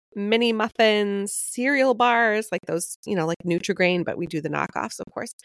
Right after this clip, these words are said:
And then you could get yogurt also, which my kids really like, and I like giving to them 'cause it's got protein in it, so it fills them up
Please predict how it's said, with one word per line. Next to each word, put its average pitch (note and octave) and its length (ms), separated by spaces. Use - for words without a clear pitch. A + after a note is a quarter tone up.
And G3 120
then G#3 120
you C#4 80
could A4 120
get - 140
yogurt A#3 540
also, G3+ 260
which - 160
my F#3 140
kids F#3+ 420
really F3+ 240
like, F3 320
and E3+ 160
I F3 80
like E3 180
giving C4+ 220
to C4 80
them B3+ 140
'cause - 200
it's - 80
got - 160
protein A3+ 300
in G3 120
it, - 140
so D#3+ 100
it - 100
fills D#3 160
them F3+ 80
up - 100